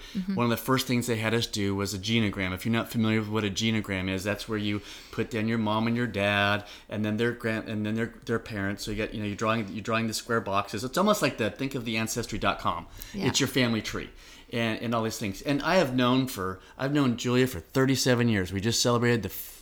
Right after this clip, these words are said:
Speaker 2: the thirty-seventh anniversary of our first date back on Valentine's Day. Um, and I've known things about Julia since I've been married to her, but there was something about visually seeing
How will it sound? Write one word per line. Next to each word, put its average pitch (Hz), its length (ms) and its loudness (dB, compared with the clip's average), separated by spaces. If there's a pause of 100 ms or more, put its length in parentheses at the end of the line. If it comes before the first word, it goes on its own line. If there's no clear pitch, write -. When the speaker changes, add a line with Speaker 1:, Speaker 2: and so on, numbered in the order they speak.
Speaker 2:
the 104 100 0
thirty-seventh 131 720 2 (100)
anniversary 123 600 0
of 107 60 2
our 92 100 -2
first 120 400 -2
date 95 380 0 (600)
back 101 220 -2
on 98 100 0
Valentine's 92 480 0
Day. 82 200 -6 (440)
Um, 107 380 0 (320)
and 175 160 4
I've 208 160 8
known 123 400 6
things 120 260 0
about 117 200 4
Julia 110 440 2 (200)
since 117 200 -6
I've 110 80 -2
been 107 100 0
married 101 240 0
to 120 100 -2
her, 127 140 2 (200)
but 135 120 0
there 147 100 6
was 131 140 6
something 180 360 4
about 123 320 4
visually 147 760 4
seeing 104 720 0